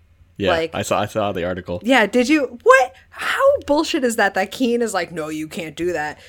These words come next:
Speaker 2: because it's not even profanity.
Speaker 1: Dude, fucking talk to Maggie Rice, man. She's on that city council now.
Speaker 2: Is she the one who's saying that?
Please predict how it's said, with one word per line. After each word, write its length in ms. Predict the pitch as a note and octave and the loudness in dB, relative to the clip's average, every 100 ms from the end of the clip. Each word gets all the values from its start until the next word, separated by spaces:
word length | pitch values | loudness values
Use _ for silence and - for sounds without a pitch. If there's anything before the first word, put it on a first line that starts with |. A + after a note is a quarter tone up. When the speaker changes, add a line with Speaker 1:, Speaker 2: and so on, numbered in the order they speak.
| - - | -16 -2
Speaker 2:
because 300 | C4+ C#4 C#4+ | 2 2 0
it's 160 | C#4 | -2
not 200 | E4+ F4 | 0 0
even 160 | F4+ F4+ | 0 0
profanity. 920 | E4+ F4+ F#4 F#4+ F#4+ C4+ C3 - - _ _ _ - - | -2 -2 -2 -2 0 -2 -4 -14 -18 _ _ _ -18 -10
Speaker 1:
Dude, 220 | - G#3+ - | -6 -4 -4
fucking 560 | E3 F#3 F#3 F3 E3 - | -4 -2 0 -2 -4 -6
talk 220 | E3+ F3 | -8 -4
to 60 | F#3 | -4
Maggie 300 | F#3+ G3+ F#3+ | -2 -2 -2
Rice, 340 | G#3 B3 - | -2 -4 -4
man. 260 | C#3 F#3 G3 | -2 -2 -4
She's 200 | E3+ F#3+ | -6 -4
on 160 | G3 | -2
that 160 | F#3+ - | -4 -6
city 200 | F#3+ F3+ | -6 -4
council 380 | E3+ G#3+ - D#3 | -4 -4 -4 -2
now. 320 | C#3+ D3 F#3+ | 0 -2 -4
Speaker 2:
Is 140 | G#3+ - | -4 0
she 160 | D4+ | 0
the 120 | D#4 | 0
one 160 | D4+ D4+ | 0 0
who's 180 | C#4+ C4+ | 0 0
saying 280 | D4 D4 D4 | 0 2 0
that? 300 | C#4 - | -2 -4